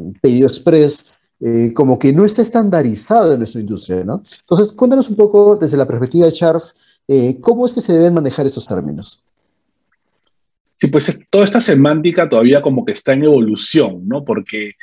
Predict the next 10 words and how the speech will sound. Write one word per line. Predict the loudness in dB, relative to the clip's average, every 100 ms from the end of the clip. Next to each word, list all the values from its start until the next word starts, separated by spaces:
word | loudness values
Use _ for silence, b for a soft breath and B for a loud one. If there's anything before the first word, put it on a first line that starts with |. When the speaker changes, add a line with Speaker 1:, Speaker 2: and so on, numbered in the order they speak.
| b b b b
Speaker 2:
eh, | -10 -10
eh, | -10 -6
las, | -2 2 0 -2 -10 -12 -6
eh, | -2 2
el | 4
mercado, | 2 2 0 0 0 0 -4
los | -6 -10
operadores | -8 -4 -2 -2
logísticos | -2 -4 -6 -6 -8 -6 0 2 2 0
y | -6